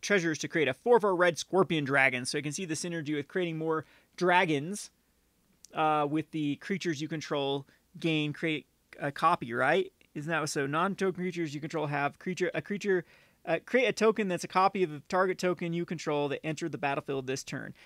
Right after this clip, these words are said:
So yeah, you can just keep chaining those tokens, correct? I'm reading that, man. So a, a swarm of dragons with these two synergies. So already finding some cool, neat stuff. Neat, cool stuff. Oh, I thought it was a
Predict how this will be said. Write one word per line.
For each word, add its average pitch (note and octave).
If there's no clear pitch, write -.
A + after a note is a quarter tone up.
So -
yeah, G3+
you E3+
can G3+
just F#3
keep -
chaining F#3+
those D3
tokens, A#2+
correct? D3+
I'm D#3
reading F3
that, E3
man. F3
So D3
a, C#3
a C#3+
swarm A3
of F3
dragons F3+
with C3
these D#3+
two A#2+
synergies. B2+
So -
already D#3+
finding G3
some E3+
cool, C4+
neat B3+
stuff. -
Neat, G#3
cool B3
stuff. -
Oh, B2
I C3+
thought D#3+
it D#3
was C#3+
a C3+